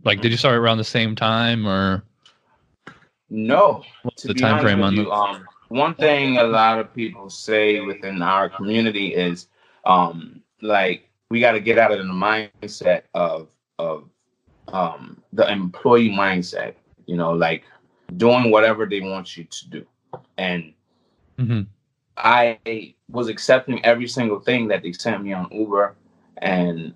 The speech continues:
Speaker 2: uh, well, Uber Eats to be exact. And after a while, the almost two hundred dollars I was making per day, it turned into ninety dollars.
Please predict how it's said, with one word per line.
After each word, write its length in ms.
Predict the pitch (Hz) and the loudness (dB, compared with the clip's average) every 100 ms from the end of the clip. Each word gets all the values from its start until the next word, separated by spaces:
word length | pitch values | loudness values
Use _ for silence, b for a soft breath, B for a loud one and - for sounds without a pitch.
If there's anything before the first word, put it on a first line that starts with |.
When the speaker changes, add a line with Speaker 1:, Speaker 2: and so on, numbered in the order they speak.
| - | -4
Speaker 2:
uh, 60 | |
well, 180 | 92 90 104 | 2 4 4
Uber 180 | 98 95 | 2 0
Eats 360 | 104 92 - - - | -2 -4 -10 -14 -10
to 100 | 98 | -6
be 160 | 98 | -4
exact. 560 | 92 90 98 95 87 - _ - | -4 0 2 2 0 -10 _ -6
And 400 | 98 92 87 85 _ _ _ _ _ _ 123 | -2 0 0 -2 _ _ _ _ _ _ 2
after 340 | 156 160 170 | 2 2 0
a 100 | 131 | 0
while, 540 | 101 107 113 135 156 _ _ _ _ _ _ _ _ _ _ _ _ _ - | 2 2 2 0 -4 _ _ _ _ _ _ _ _ _ _ _ _ _ -4
the 180 | - - - _ - | -4 -4 -12 _ -4
almost 420 | 175 180 185 - | -2 -2 -2 -6
two 180 | 196 170 | -6 -6
hundred 300 | 165 139 117 | -6 -4 2
dollars 320 | 123 120 113 | 4 4 2
I 80 | 101 | 2
was 140 | 98 | 0
making 400 | 110 110 113 95 | -4 -6 -8 -14
per 220 | - 110 | -4 -2
day, 460 | 101 110 120 92 - _ _ _ _ _ _ _ _ - | 0 2 2 2 -10 _ _ _ _ _ _ _ _ -4
it 180 | 113 110 | -2 -2
turned 380 | - 151 147 139 | 0 2 2 2
into 600 | 127 - _ - - 113 | 0 -2 _ -14 -6 -4
ninety 420 | 98 120 127 113 | 0 2 2 2
dollars. 560 | 98 90 80 - - | 0 0 -4 -12 -20